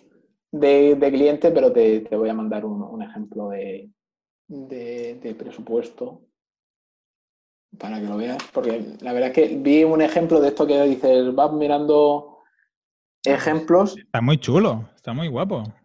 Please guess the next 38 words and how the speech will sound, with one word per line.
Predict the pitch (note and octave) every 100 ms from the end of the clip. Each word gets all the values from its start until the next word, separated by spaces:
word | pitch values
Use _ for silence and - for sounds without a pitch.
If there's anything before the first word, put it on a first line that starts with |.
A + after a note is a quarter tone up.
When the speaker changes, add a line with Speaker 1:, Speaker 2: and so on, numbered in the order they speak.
| _ _ _
Speaker 2:
Muy | A#2+
Speaker 1:
Pues | C#3
Speaker 2:
bien. | C#3+
Speaker 1:
esto | D#3 F#3
lo | E3+
tengo | G3
en | G#3 D#3+
Google | D#3 D3 C3
Drive. | A#2 A2 - - _ _ _
Speaker 2:
Ostras, | G#2+ - F3 B2+
muy | B2 C3
chulo. | C3 D#3 G#2+ _ _ _ -
¿Y | -
esto | -
te, | E3 F#3
lo | C#3+ C#3
has |
montado | D#3+ E3+ D#3 G3+
con | F3+ D3
un | D3 C#3+ C#3
Google | C#3+ C#3+
Docs | C3 G#3+ D#3+ C3
o | A2+
con | B2+
un | B2+
Google? | C3 B2 A#2+
Speaker 1:
Sí, | A#2+ A2+ E3 F#3+ C#4+ B3+ _ _ -
Speaker 2:
Ostras. | C3+
Speaker 1:
con | C3 C#3
un |
Google | D3+ D#3 C3+
Docs, | C3 G3 - - _ _
míralo. | D3+ C3 B2 B3 C4 - -
Ah, | C3 B2 A#2+ A2+ -
Speaker 2:
Muy | -
guapo, | D3 C3+ F3+ A2+ G#2+ _ -
muy | D3
chulo. | - A#2 G#2